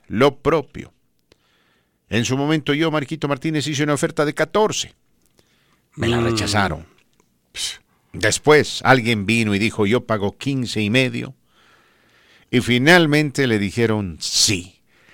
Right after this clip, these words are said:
Speaker 1: Cinco años tardó la casa en venderse. ¿Qué le parece, ah?
Speaker 2: Ya,
Speaker 1: Mientras
Speaker 2: eh.
Speaker 1: tanto, se tienen que pagar por los impuestos y demás. ¿Y sabe por qué? Porque, claro, hay muy poca gente que puede comprar semejante casa, ¿no?
Speaker 2: Ah,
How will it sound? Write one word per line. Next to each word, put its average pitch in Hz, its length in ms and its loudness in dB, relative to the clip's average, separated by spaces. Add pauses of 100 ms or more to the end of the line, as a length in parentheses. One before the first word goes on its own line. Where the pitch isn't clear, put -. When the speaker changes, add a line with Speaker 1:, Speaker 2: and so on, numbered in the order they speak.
(120)
Speaker 1:
Cinco 277 480 2
años 147 460 -2
tardó 113 300 0
la 117 160 -2
casa - 420 -6 (240)
en 92 300 -8
venderse. 80 680 -12
¿Qué 135 140 -6
le 101 100 -4
parece, - 420 -12
ah? 165 80 -14 (380)
Speaker 2:
Ya, 151 80 -12
Speaker 1:
Mientras 127 440 4
Speaker 2:
eh. 160 40 -6
Speaker 1:
tanto, 139 340 0
se 110 160 0
tienen 101 320 -2
que 98 120 -2
pagar 95 340 -2
por 95 160 -4
los 95 220 -2
impuestos 110 760 0
y 107 60 -6
demás. 160 260 -4
¿Y 175 60 -4
sabe 214 240 0
por 175 140 -6
qué? 269 120 -6
Porque, 82 240 -6
claro, 78 240 -6
hay 69 60 -8
muy 90 140 -2
poca - 260 -10
gente 95 260 -8
que - 140 -16
puede 80 180 -4
comprar 82 320 -8
semejante 76 460 -10
casa, - 320 -6
¿no? 127 280 -12
Speaker 2:
Ah, 131 760 -2